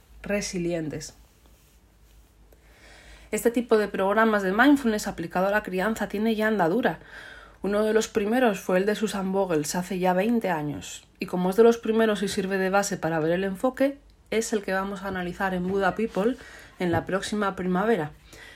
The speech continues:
después de haber pasado por el primer trimestre del año desarrollando habilidades que nos van a ser de mucha ayuda aquí, como el liderazgo y el perdón.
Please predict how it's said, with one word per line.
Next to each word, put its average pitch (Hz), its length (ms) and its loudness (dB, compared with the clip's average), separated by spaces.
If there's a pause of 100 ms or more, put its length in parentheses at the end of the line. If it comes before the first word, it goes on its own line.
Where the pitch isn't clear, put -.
(200)
después 175 340 2
de 190 80 2
haber 175 180 2
pasado 196 440 -2
por 165 100 4
el 160 120 2
primer 170 320 -4
trimestre 165 520 -6
del 196 140 -2
año 180 340 -2 (100)
desarrollando 165 600 -4
habilidades 180 560 -4
que - 120 -10
nos 156 180 -4
van 170 140 -2
a 175 60 -4
ser 175 200 -6
de 160 80 -2
mucha 214 320 -4
ayuda 208 400 2
aquí, 247 300 -2 (480)
como 170 260 -4
el 160 80 -2
liderazgo 190 560 0 (360)
y 233 60 0
el 196 80 -4
perdón. 151 400 -8